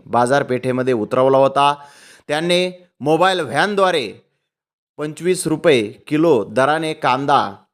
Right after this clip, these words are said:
हा त्यावेळेस मोठ्या मोठ्या शहरामध्ये विकला होता. आणि मित्रांनो, यावर्षी पुन्हा सरकार तितक्याच पटीने कांदा खरेदी करणार आहे असं आता दिसून येत आहे. तशा प्रकारचे निर्देशही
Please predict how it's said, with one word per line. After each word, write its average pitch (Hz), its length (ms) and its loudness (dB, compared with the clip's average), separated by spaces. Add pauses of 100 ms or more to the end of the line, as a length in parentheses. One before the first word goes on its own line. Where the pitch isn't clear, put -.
(260)
हा 131 280 -2 (180)
त्यावेळेस 147 580 -2 (340)
मोठ्या 127 240 -4
मोठ्या 135 260 -2
शहरामध्ये 131 720 -4 (300)
विकला 131 400 -4
होता. 92 260 -2
आणि 82 220 -14
मित्रांनो, 143 320 0
यावर्षी 156 680 0
पुन्हा 139 480 0 (320)
सरकार 131 420 -2 (460)
तितक्याच 147 500 -6
पटीने 131 500 -6
कांदा 131 640 -4 (200)
खरेदी 123 320 -6
करणार 127 380 -2
आहे 135 500 -2
असं 127 380 -6 (340)
आता - 180 -4
दिसून 120 300 -6
येत 135 160 -4
आहे. 135 300 2 (540)
तशा 131 180 -6
प्रकारचे 127 440 -4
निर्देशही 123 760 0